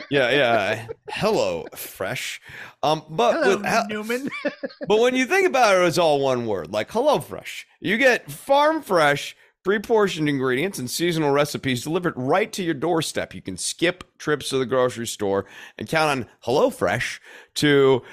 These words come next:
Speaker 1: make home cooking easy, fun, and affordable. That's why it's America's number one meal kit, number one.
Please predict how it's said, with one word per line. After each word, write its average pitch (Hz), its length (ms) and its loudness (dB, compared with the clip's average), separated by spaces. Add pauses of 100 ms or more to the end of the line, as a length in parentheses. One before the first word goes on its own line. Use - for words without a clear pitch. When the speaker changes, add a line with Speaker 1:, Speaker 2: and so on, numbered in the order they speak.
(140)
Speaker 1:
make 160 420 0
home 220 260 0
cooking 151 460 -2
easy, 131 420 0
fun, 120 360 -2
and 311 680 2 (540)
affordable. 107 720 -2 (320)
That's 170 360 2
why 175 220 4
it's 147 260 0
America's 139 480 0
number 131 320 2
one 113 340 0
meal 101 140 0
kit, 90 160 -6
number 90 240 -8
one. 80 240 -12